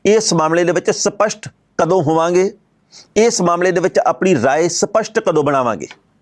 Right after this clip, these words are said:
ਕਿਉਂਕਿ ਦੇਖੋ, ਇਹ ਮਾਮਲਾ ਸਿਆਸੀ ਬਣਦਾ, ਹਰ ਵਾਰ ਹੀ ਵੋਟਾਂ ਦਾ ਮਾਮਲਾ ਬਣ ਜਾਂਦਾ, ਹਰ ਵਾਰ ਇਸ ਮਸਲੇ ਦੇ ਵਿੱਚੋਂ ਵੋਟਾਂ ਨਿਕਲਦੀਆਂ। ਵਿਨੇ ਭਾਈ ਕੀ ਬਣਦਾ, ਪਰ ਇਸ ਵੇਲੇ ਬਿਹਾਰ ਦਾ ਮੁੱਦਾ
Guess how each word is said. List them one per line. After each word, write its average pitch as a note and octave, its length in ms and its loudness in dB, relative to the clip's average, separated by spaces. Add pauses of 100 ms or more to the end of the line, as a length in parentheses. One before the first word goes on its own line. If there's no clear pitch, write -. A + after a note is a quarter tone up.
(460)
ਕਿਉਂਕਿ A3+ 220 0
ਦੇਖੋ, A3+ 300 0
ਇਹ A#3 160 0
ਮਾਮਲਾ G3 340 2
ਸਿਆਸੀ A3+ 480 0
ਬਣਦਾ, B2 300 0 (540)
ਹਰ A3 180 2
ਵਾਰ A3 220 2
ਹੀ A3+ 80 0
ਵੋਟਾਂ F3 300 2
ਦਾ F#3+ 80 0
ਮਾਮਲਾ F3 280 2
ਬਣ D#3+ 180 0
ਜਾਂਦਾ, D#3+ 340 0 (640)
ਹਰ A#3 120 2
ਵਾਰ G#3 220 2
ਇਸ G#3+ 360 0
ਮਸਲੇ F3+ 340 2
ਦੇ F#3+ 80 0
ਵਿੱਚੋਂ F3+ 260 0
ਵੋਟਾਂ D3 260 0
ਨਿਕਲਦੀਆਂ। C3+ 440 -2 (720)
ਵਿਨੇ B3 220 2
ਭਾਈ G#3+ 200 0
ਕੀ G#3 180 0
ਬਣਦਾ, F#3+ 400 0 (340)
ਪਰ F#3 120 2
ਇਸ G#3 340 0
ਵੇਲੇ G3+ 180 2
ਬਿਹਾਰ E3 440 0
ਦਾ D3+ 140 2
ਮੁੱਦਾ C3+ 300 0